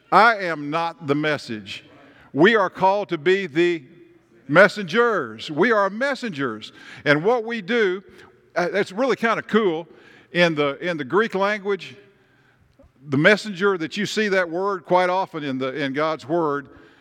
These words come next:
it, it's angelos, and it just means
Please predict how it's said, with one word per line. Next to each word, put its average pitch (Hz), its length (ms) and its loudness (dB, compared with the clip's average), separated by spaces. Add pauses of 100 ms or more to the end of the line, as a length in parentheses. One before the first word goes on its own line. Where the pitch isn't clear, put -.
(360)
it, 185 260 2
it's 160 220 0
angelos, 185 920 -2 (420)
and 175 160 2
it 185 80 -2
just 196 200 0
means 214 540 -6